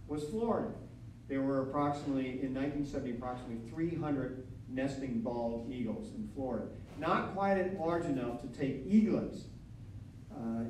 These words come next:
and move them into the other states, because then Florida would lose population. And so somebody came up, uh, at the, the Sutton Center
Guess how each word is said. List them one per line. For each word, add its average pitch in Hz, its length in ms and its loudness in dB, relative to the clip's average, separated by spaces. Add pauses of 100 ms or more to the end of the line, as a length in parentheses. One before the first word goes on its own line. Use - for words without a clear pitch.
and 135 640 4
move 147 300 2
them 135 140 10
into 131 240 -2
the 120 120 0
other 113 160 0
states, 117 320 0
because 139 300 0
then 147 500 2 (840)
Florida 208 400 6
would 123 200 0
lose 113 280 -2 (120)
population. - 680 -8 (720)
And 135 460 0
so 143 340 4
somebody 208 420 4
came 160 240 0
up, 139 380 0 (480)
uh, 113 480 -4
at 135 140 2
the, 123 280 -2 (220)
the 135 80 -2
Sutton - 320 0
Center 131 380 -2